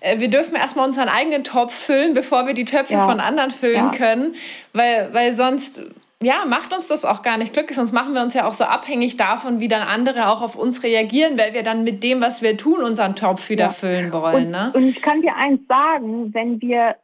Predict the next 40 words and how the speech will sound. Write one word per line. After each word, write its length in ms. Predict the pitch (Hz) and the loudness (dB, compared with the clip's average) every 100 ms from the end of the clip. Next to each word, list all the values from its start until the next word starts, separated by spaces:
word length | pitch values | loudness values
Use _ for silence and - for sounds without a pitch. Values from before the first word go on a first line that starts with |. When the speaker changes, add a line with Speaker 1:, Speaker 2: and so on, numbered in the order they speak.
| _ | _
Speaker 2:
also 240 | 220 214 214 | -4 -2 -2
wenn 200 | 226 226 | -2 0
wir 140 | 240 | -2
versuchen, 480 | 220 247 226 302 294 | -2 0 2 2 2
die 120 | 233 | 0
Töpfe 340 | 214 262 - 254 | 0 -4 -2 -2
der 120 | 214 | 0
anderen 340 | - 240 233 220 - | 0 0 0 -2 -2
zu, 240 | 220 208 - | -2 -2 -6
zu 100 | - 202 | -8 -4
füllen, 280 | - 269 240 | 0 2 2
wir 100 | 220 | -2
kommen 280 | 220 262 247 | 0 0 0
nicht 180 | 247 - - | -4 -6 -4
so, 180 | 233 - _ | -4 -6 _
so 180 | 220 220 | -2 2
weit 280 | 214 220 208 _ _ _ _ _ | 2 2 0 _ _ _ _ _
damit, 300 | - 190 175 - | -2 0 -2 -2
weil 420 | 208 220 262 311 | 2 2 2 2
Speaker 1:
Mhm. 280 | 233 220 214 - - _ | 0 0 -4 -8 -20 _
Speaker 2:
das 100 | 226 - | -8 -2
Ding 160 | 330 339 | 0 0
ist 140 | 302 | 0
ja, 200 | - 214 214 | 0 0 0
wenn 200 | 226 233 | -2 -2
wir 160 | 233 | -2
anfangen, 460 | - 311 311 294 254 | 0 -2 0 -2 0
unser 360 | - 233 220 214 | -2 -2 -2 -2
Topf 200 | - - _ | -4 -6 _
zu 100 | 220 - | -10 -4
füllen, 400 | 320 277 254 294 359 _ _ | 0 2 2 0 -4 _ _
geht's 180 | 262 226 | -6 -2
auch 160 | 233 226 - | -2 -2 -2
viel 160 | 277 | 0
darum, 420 | 254 247 269 269 | 2 2 2 0
dass 140 | 240 226 | -2 -4
wir 100 | - | -2
überhaupt 400 | 233 214 220 214 | 0 2 0 -2
lernen, 720 | 226 220 233 285 302 240 214 | -4 2 4 4 2 -2 -4
wie 140 | 202 | -6